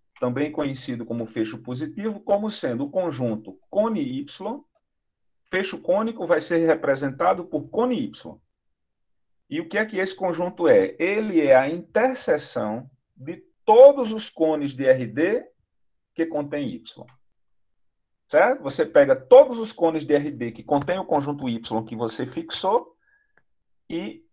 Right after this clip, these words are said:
essa interseção você define como sendo o fecho cônico, ou fecho positivo do conjunto Y.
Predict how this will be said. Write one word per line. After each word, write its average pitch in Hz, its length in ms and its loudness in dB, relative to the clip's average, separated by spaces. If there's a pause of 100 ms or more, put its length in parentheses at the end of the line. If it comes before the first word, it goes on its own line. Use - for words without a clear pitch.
(120)
essa 247 300 8
interseção 185 880 -2 (220)
você 151 320 -6
define 160 520 -6
como 156 280 -6
sendo 123 640 -6 (140)
o 127 340 -6 (300)
fecho - 480 -8
cônico, 117 580 -4 (180)
ou - 420 -4
fecho 143 360 -6
positivo 139 800 -6
do 131 220 -10
conjunto 123 440 -6
Y. - 380 -12